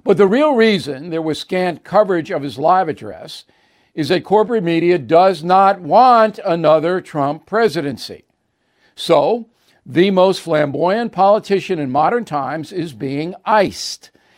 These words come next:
His free media juggernaut almost completely sidelined. That will hurt the Trump campaign for president. The massive media exposure he received in two thousand sixteen and twenty certainly made him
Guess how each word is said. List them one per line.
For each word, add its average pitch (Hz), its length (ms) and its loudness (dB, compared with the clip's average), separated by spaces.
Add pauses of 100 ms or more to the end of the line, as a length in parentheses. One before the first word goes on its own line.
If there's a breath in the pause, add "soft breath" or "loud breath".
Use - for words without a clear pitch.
(180 soft breath)
His 156 220 -4
free 190 320 2
media 185 460 0
juggernaut 214 720 2
almost 165 420 -2
completely 165 800 -4 (180 soft breath)
sidelined. 143 920 0 (480)
That 151 220 2
will 180 180 4
hurt 220 400 2 (100)
the 139 120 -4
Trump 143 300 -4
campaign 156 520 -6
for 151 140 -10
president. 147 480 -4 (640)
The 131 80 -6
massive 165 360 2
media 170 300 2
exposure 170 540 0
he 170 120 -2
received 160 540 -2
in 151 80 -8
two 156 160 -10
thousand 151 380 0
sixteen 160 460 -8
and 135 140 -8
twenty 226 400 -4 (400 soft breath)
certainly 151 480 -2
made 160 240 0
him 202 460 2